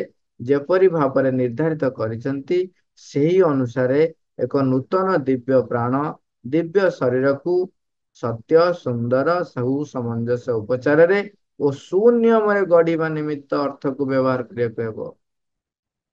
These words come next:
କିନ୍ତୁ ଏହା ପୂର୍ବରୁ ପ୍ରଥମେ ଦରକାର ହେଲା ମାଙ୍କ ନିମିତ୍ତ ଅର୍-,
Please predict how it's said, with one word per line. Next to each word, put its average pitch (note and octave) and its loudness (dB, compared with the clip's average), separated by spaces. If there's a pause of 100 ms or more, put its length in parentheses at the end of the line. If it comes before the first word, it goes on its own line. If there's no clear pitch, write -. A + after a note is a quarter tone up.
କିନ୍ତୁ C3+ 0
ଏହା C3+ 0
ପୂର୍ବରୁ G#2+ -6 (460)
ପ୍ରଥମେ G#3 -6
ଦରକାର B2 -2
ହେଲା A#2+ -4 (520)
ମାଙ୍କ C#3+ -2
ନିମିତ୍ତ A2+ -6
ଅର୍-, - -12